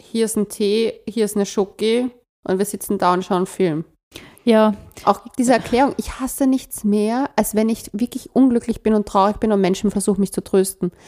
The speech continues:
Speaker 1: Ich geh dann weg. Ich hasse das.
Speaker 2: Deswegen das meine ich mit, wenn Kinder hinfallen, dieses Trösten ist wenig hilfreich in Wahrheit.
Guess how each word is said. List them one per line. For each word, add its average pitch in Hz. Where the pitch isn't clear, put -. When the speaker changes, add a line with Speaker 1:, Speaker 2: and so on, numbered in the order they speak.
Speaker 1:
Ich -
geh 214
dann 190
weg. 170
Ich -
hasse 202
das. -
Speaker 2:
Deswegen 240
das 220
meine 220
ich 226
mit, 208
wenn 196
Kinder 240
hinfallen, 185
dieses 196
Trösten 208
ist -
wenig 196
hilfreich 196
in 147
Wahrheit. 147